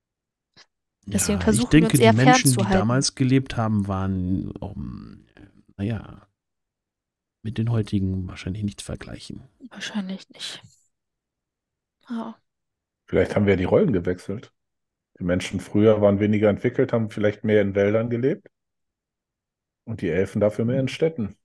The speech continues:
Speaker 3: Und jetzt hat sich das aus irgendwelchen Gründen noch immer gewandelt.
Speaker 1: Hm.
Speaker 2: Ich würde das nicht so abwertend, äh, werten.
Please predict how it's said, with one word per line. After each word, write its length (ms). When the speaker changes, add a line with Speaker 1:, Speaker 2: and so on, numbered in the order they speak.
Speaker 3:
Und 180
jetzt 200
hat 100
sich 80
das 180
aus 140
irgendwelchen 420
Gründen 220
noch 140
immer 160
gewandelt. 520
Speaker 1:
Hm. 220
Speaker 2:
Ich 180
würde 180
das 240
nicht 200
so 160
abwertend, 1040
äh, 240
werten. 360